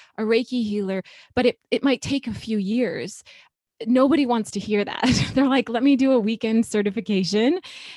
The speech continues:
and then get to call myself this, like, this teacher." And my, and I love that. I, I love students' desire and curiosity and, um, intention, but I also just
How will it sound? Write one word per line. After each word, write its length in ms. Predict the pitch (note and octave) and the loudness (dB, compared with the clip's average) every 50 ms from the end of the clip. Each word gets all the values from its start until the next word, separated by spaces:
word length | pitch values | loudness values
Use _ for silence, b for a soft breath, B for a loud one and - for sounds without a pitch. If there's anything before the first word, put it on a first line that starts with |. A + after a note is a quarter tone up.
| B - | B -4
and 160 | - A3+ A3 | 0 2 2
then 120 | A3 A3 G#3+ | 2 2 0
get 160 | G3+ - - | 0 -2 -4
to 80 | - G#3+ | -6 -8
call 260 | - - - G#3+ G#3+ | -8 -6 -4 -2 -2
myself 460 | A3 A3+ G#3 G#3+ - G3+ F#3+ F#3+ F3+ _ | 0 0 -2 -2 -2 -4 -4 -4 -4 _
this, 180 | G3 F#3+ - - | -8 -8 -6 -6
like, 240 | F#3+ F3+ - _ b b b b b b | -8 -8 -10 _ b b b b b b
this 200 | - G3 F3 - | -6 -6 -6 -6
teacher." 480 | - - C#4+ D4+ D#4+ - - G3 F#3+ F#3 | -4 -2 0 0 0 -2 -4 -4 -2 -2
And 260 | F3+ F3+ F#3 F3+ G3 _ _ _ _ _ _ _ | -4 -4 -6 -8 -10 _ _ _ _ _ _ _
my, 220 | A3 G#3+ G#3 G#3 G3+ - - _ - | -6 -2 -2 -2 -2 -4 -6 _ -8
and 160 | - A3 G#3 | -6 -4 -4
I 80 | G3 G#3 | -2 -4
love 340 | G#3+ A3+ C4+ E4 F4+ D#4+ B3+ | -4 -4 -2 -2 -2 -2 -4
that. 180 | G3+ F3 E3 D#3 | -4 -6 -4 -6
I, 80 | E3+ F3 - - | -6 -8 -8 -8
I 100 | G3 G#3 | -8 -8
love 560 | G3 G#3 G#3 G#3+ A3+ A3+ G#3 G#3+ G3+ - - _ _ | -6 -4 -2 -2 -2 -2 -4 -6 -14 -18 -20 _ _
students' 540 | - - - - A3 F3+ G3 G3 F#3+ - - | -18 -10 -6 -6 -4 -4 -4 -6 -6 -8 -10
desire 640 | - G3+ F#3 F#3 G3 F#3 F#3+ G3 G3+ G3+ F#3+ F#3+ F#3 - | -10 -8 -6 -6 -6 -6 -4 -4 -4 -2 -4 -4 -6 -6
and 300 | F#3+ F#3 F3 F3+ E3 C#3 B B B B B B - | -8 -6 -6 -6 -8 -10 B B B B B B -10
curiosity 840 | - - A3+ A3 G#3 F#3+ F#3+ G#3 - - G#3+ F#3+ F#3+ F3+ F3 F3+ - - | -4 -2 -2 -2 -2 -2 -4 -6 -6 -6 -6 -6 -4 -6 -6 -8 -8 -8
and, 380 | F3+ F#3 F3 F3 E3+ E3+ E3 - _ - | -8 -8 -8 -8 -8 -10 -10 -12 _ -14
um, 300 | E3+ E3+ E3 E3+ E3+ - | -14 -12 -12 -12 -12 -10
intention, 680 | - G#3+ G3 - - - C4 C#4+ E4 - - G3 F#3 F3 | -8 -8 -8 -6 -6 -2 -2 0 -2 -2 -4 -4 -4 -4
but 140 | E3+ F#3 F3 | -6 -6 -6
I 100 | F#3 D#3+ | -6 -4
also 280 | F#3+ A#3 A#3 - B3+ A3+ | -4 -4 -4 -4 -6 -6
just 280 | F3 G3 G3 F3+ - | -4 -4 -6 -6 -8